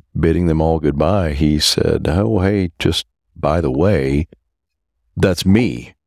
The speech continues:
And I've still got the uniform if you want it." And by the way, he was talking to me about fly fishing.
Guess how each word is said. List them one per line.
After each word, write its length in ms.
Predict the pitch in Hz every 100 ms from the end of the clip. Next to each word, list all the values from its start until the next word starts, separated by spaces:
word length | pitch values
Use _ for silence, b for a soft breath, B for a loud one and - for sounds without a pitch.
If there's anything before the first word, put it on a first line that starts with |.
| _ _ _
And 440 | 98 87 76 69 -
I've 100 | -
still 200 | - 87
got 180 | 76 73
the 100 | 73
uniform 800 | 80 95 - 73 71 71 67 -
if 160 | 87
you 120 | 80
want 320 | 69 71 67 76
it." 160 | - - _ _ _ _ -
And 580 | 78 71 71 71 65 - _
by 160 | - 85
the 120 | 76
way, 160 | 82 73
he 100 | 78
was 140 | 71
talking 280 | 80 73 71
to 60 | 71
me 100 | 71
about 280 | 69 67
fly 240 | - 85 87
fishing. 440 | - - - -